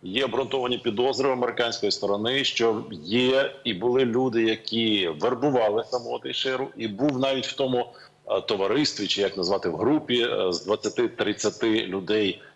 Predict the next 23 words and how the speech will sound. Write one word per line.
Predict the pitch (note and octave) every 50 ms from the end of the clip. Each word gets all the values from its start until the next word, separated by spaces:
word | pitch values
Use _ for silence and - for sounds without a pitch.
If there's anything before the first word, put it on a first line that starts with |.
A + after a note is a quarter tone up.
| _ -
які | - - - G2+
входили | - - - C#3+ E3 F3 D3 D#3 C#3+ C3+ C3+ C3 - -
і, | B2 A2+ A2+ A2+
е, | A2+ - - A2+ G#2 G2 G2 G2 F2 - - - - - - -
працювали | - - G2+ - - G#2+ A#2+ D3+ D#3 D#3
разом | D3 C3+ B2+ B2+ C3 A#2
з | -
Тейшерою. | - A#2 A2+ - - A#2 A#2 A2+ G#2+ A2 G#2+ G#2 G#2 - - - - - - _ _
Е, | - F#2 F#2 F#2+ F#2+ G2 G2 G2 G2 F#2+ F2+ - - - - -
була | G#2+ A#2 C3 C3+ B2 A#2+
досить | G2+ - C3 C3 - A2+ G#2+ -
літня | A2 G#2 C#3 D#3 D3+ D3+ D#3+ D#3+
людина, | D#3+ E3+ D#3+ C3+ D#3 D3+ D3+ D3 D#3+ D3+
яка, | C3 G#3+ - - - B2 B2+ B2+
по | - - G#2+
суті, | - - - B2+ C3 B2 - - C3+ C3+ - - - - - - - _ _
впливав | _ _ - A#2 A#2 G#2+ G2+ A#2 B2 C3 B2+ B2+ -
і | B2
управляв | A#2 A2 A2 - A#2 A2 G#2 A2+ A#2+ G#2+ F2+ -
Тейшерою. | - F#2 - - - - F2 D#2 C#2 C#2+ C#2+ C#2+
Я | D#2+ G#2+ C3
думаю, | C3 D#3+ D#3 C#3 C3 B2
що, | A#2 - - B2+ A#2+ A2+